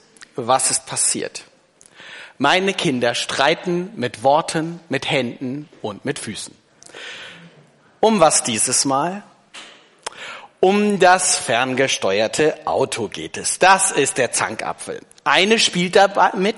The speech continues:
dabei gehört es doch dem anderen. Und er sagt, „Das ist meins.“ Und ich sag, „Aber ich spiel jetzt damit. Ich will's haben. Papa, ich will auch so eins haben.“ Und ich denk, „Ich eigentlich auch.“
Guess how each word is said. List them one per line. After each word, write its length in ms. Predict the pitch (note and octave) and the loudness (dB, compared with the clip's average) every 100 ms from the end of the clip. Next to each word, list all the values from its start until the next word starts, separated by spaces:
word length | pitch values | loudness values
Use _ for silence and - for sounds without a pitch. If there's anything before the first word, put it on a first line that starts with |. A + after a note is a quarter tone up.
| - | 0
dabei 340 | F3 D#3 E3+ G3+ | 2 4 4 4
gehört 460 | F#3 E3+ G3 B3 | 2 4 6 6
es 200 | B3 - | 4 2
doch 200 | - G#3+ | 4 4
dem 320 | - A3 A3 - A#3+ | 6 4 4 2 4
anderen. 460 | C4+ B3 E3+ D3 D3 | 6 6 4 4 0
Und 100 | G3+ | 2
er 80 | C#4 | 2
sagt, 180 | D4+ D#4+ | 2 4
„Das 160 | D#4+ | 4
ist 200 | G4 F#4 G4+ | 4 2 6
meins.“ 680 | G4 G4 E4 G#3 C3+ - - | 8 10 8 6 2 0 -2
Und 260 | - - F#3+ | -6 -8 -4
ich 60 | |
sag, 180 | - - | -2 -2
„Aber 160 | A3 A#3 | 0 0
ich 160 | D4+ | 0
spiel 240 | - C3+ A2+ | -4 -4 -2
jetzt 280 | G#2 - G#2 | -2 -2 -4
damit. 280 | G#2+ G#2+ - - - | -4 -6 -6 -8 -2
Ich 380 | - E4+ - C#4 | 4 4 4 2
will's 360 | D#4 C#4+ - A#3 | 2 2 2 4
haben. 440 | A#3 D#3+ D3+ A#2 - - - - - _ _ _ - | 6 4 0 -4 -10 -14 -14 -18 -20 _ _ _ 0
Papa, 280 | D4+ C#4+ C#4 | 4 6 4
ich 140 | - | 4
will 140 | B3 A3+ | 6 6
auch 140 | G#3 | 6
so 140 | - A#2 | 2 0
eins 280 | B2 - | 0 0
haben.“ 260 | B2 A2 A#2 | 0 0 -2
Und 140 | C#3+ | -4
ich 140 | E3 - | -2 2
denk, 320 | F3+ G3+ - - - - | 2 2 -8 -16 -10 -6
„Ich 240 | C#3 - | -4 -2
eigentlich 360 | C3 D3 D#3 D3+ | -4 -4 -2 0
auch.“ 280 | B2 - | -2 -2